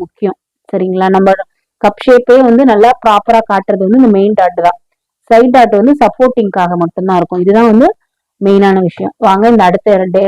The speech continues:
ரெண்டு டாட்டும் எப்படி பிடிக்கலான்றது பார்க்கலாம். அடுத்து வந்து இந்த கொக்கி பக்கம் இந்த சைடு டாட் எப்படி பிடிக்கணும்னா இந்த ரெண்டு கிளாத்தோட மிட் பாயிண்ட்டை பார்த்துக்கோங்க. சரிங்களா? மிட் பாயிண்ட்ல இருந்து இந்த மெயின் டாட்டுக்கு வந்து எவ்வளவு டிஸ்டன்ஸ்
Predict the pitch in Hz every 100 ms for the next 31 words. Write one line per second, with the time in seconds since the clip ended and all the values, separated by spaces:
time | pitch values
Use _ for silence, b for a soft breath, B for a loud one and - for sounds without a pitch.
0 | 185 180 180 185 180 185 185 _ 180 180
1 | 170 170 170 - 165 170 202 262 _ _
2 | _ - 202 226 233 285 254 - 208 269
3 | 247 214 247 220 185 202 240 226 208 180
4 | 180 196 185 180 180 185 254 - _ _
5 | _ _ _ _ 226 226 220 233 285 247
6 | 226 220 226 233 220 - 247 208 180 175
7 | 180 190 170 180 _ _ 196 180 180 175
8 | 175 _ _ _ _ _ _ _ _ _
9 | - 214 - 262 226 190 190 185 180 185
10 | 254 370 _ _ _ _ _ 233 233 226
11 | 254 349 302 233 214 - 214 302 339 220
12 | 247 220 226 - 277